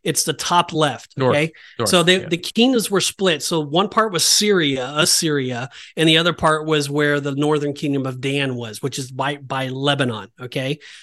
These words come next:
Speaker 1: so it's close to Lebanon and it's close to Syria today. It's very close. The Golan Heights are right on the other side.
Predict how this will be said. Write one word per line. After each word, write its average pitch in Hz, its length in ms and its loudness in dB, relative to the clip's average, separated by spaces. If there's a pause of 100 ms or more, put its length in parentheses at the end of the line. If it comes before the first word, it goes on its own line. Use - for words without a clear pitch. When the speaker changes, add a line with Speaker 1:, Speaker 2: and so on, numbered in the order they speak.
Speaker 1:
so 147 240 0
it's 147 160 2
close 180 480 2
to 226 140 0
Lebanon 170 680 0
and 143 100 -2
it's 139 140 -6
close 180 340 2
to 160 140 -2
Syria 170 500 2
today. 147 420 -2
It's 113 140 -10
very 156 300 0
close. 156 340 -2
The 143 80 -6
Golan 156 400 0
Heights 151 340 -4
are 135 60 -4
right 139 160 -2
on 139 140 -2
the 135 100 -4
other 123 160 -10
side. 123 500 -8